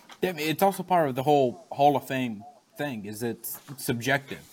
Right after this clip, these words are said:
Just 'cause you're voting for him doesn't mean that you think that everyone's going to vote for him. I mean, there's people who vote random people all the time,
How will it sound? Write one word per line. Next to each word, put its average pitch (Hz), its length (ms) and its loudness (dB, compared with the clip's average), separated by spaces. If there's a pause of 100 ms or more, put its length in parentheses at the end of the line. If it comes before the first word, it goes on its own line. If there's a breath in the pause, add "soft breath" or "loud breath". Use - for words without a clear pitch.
(420 loud breath)
Just 147 200 -2
'cause 143 160 4
you're 143 140 8
voting 127 340 2
for 117 160 -4
him 110 80 -2
doesn't 120 280 0
mean 120 180 0
that - 80 -10
you 117 140 -4
think 123 440 -4
that 110 160 -6 (220)
everyone's 123 420 4
going 120 220 0
to 101 80 -6
vote 117 260 -4
for 98 200 -10
him. 87 140 -16 (760)
I 147 40 4
mean, 156 160 4
there's 156 160 2
people 165 260 2
who 135 140 0
vote 127 340 4 (440)
random 123 440 -2
people 131 440 -4
all 120 180 0
the 113 80 -4
time, 117 320 -6